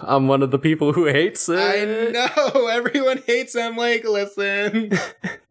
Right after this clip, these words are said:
Speaker 2: I will be the
Speaker 1: I,
Speaker 2: s-
Speaker 1: I did watch the, the subbed version, which I don't know if it's, like, better in the dub, but oh boy, the subbed version has some fucking problematic bits.
Speaker 2: Listen, it was a
Speaker 1: Oh, we,
Speaker 2: while
Speaker 1: we,
Speaker 2: ago.
Speaker 1: we don't have,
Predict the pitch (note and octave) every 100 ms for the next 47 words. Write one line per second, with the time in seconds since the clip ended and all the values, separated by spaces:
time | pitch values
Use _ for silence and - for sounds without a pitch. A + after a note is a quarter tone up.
0 | _ - D#3 E3+ F3 F3 F3 D#3+ - E3+
1 | D#3 - B3+ E4 G3+ G3+ - - - D#3
2 | C#3+ D3 C3+ D3 D3 D3+ C3 A#2 A2 A2+
3 | A2 A2+ G#2+ G#2+ A2 A#2+ - B2+ C#3 E3+
4 | E3 E3 C#3+ - C3+ A2 G2 B2 D3 D3+
5 | B2 C3+ A2 B2 C#3 D3+ D3+ C#3 B2 C3+
6 | D3+ A#2+ A#2 G#2+ G2+ G#2+ G#2+ - B2 A#2
7 | A#2+ G#2+ - - D3+ C3 - A2 A2 D3
8 | C#3+ C3+ A#2 A2+ - A2 A2+ - - _
9 | - - B2 E3+ E3 F3 - D#3+ D#3+ F3+
10 | E3+ G#2+ G#2 - A2 G2+ - - D#3 D3+
11 | D3 C#3 D3+ E3+ B2 C#3+ C3+ B2+ C#3+ D#3+
12 | E3+ F3 F#3 F#3 C#3+ C#3 C#3 B2+ A#2